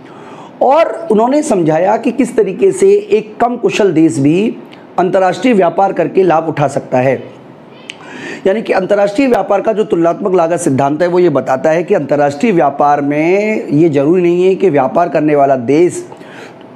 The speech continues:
किसी दूसरी वस्तु के बनाने में श्रेष्ठ ही हो, जैसा कि एडम स्मिथ ने बताया,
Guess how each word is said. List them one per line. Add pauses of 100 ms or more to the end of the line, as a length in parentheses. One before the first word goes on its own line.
(120)
किसी
दूसरी
वस्तु
के
बनाने
में
श्रेष्ठ
ही
हो,
जैसा
कि
एडम
स्मिथ
ने
बताया,